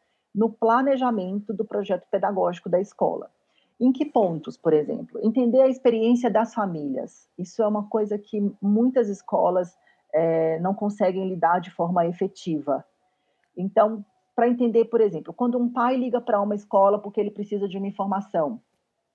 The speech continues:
por quantas pessoas o pai passa até,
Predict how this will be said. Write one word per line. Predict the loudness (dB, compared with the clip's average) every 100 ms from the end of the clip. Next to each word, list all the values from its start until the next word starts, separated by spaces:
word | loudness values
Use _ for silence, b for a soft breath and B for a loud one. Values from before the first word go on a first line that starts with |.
| _ _ _ _ _ _
por | -6 0
quantas | 0 0 -2
pessoas | -4 -2 -2 0
o | 0
pai | 0 -2 -6 -2
passa | 2 2 -2 -6 -6 b b b b
até, | -8 -6 2 6 6 4